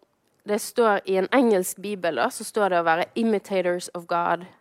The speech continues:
altså imitere Gud da. Og det har jeg, eh,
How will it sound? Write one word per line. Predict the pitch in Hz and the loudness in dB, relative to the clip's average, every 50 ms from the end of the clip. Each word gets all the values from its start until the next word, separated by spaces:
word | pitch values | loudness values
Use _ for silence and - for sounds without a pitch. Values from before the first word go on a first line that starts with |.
| _ - | _ -20
altså | - - - 175 - - | -14 -10 -8 -6 -2 0
imitere | 196 202 202 202 - - 269 226 208 190 185 170 | 0 0 0 0 -2 -2 -2 0 0 -2 -4 -6
Gud | 175 175 170 165 151 - | -6 -6 -6 -6 -4 -6
da. | - 180 - _ _ _ _ _ _ - - - - - - - - - - _ _ _ _ _ _ - | -8 -8 -10 _ _ _ _ _ _ -20 -20 -20 -20 -20 -20 -20 -20 -20 -20 _ _ _ _ _ _ -4
Og | - 196 | -2 0
det | 196 202 | 2 2
har | 196 | 2
jeg, | 196 202 - - - _ _ - | 2 0 -4 -10 -20 _ _ -6
eh, | - 196 185 180 180 180 185 196 | -2 2 4 4 6 4 4 2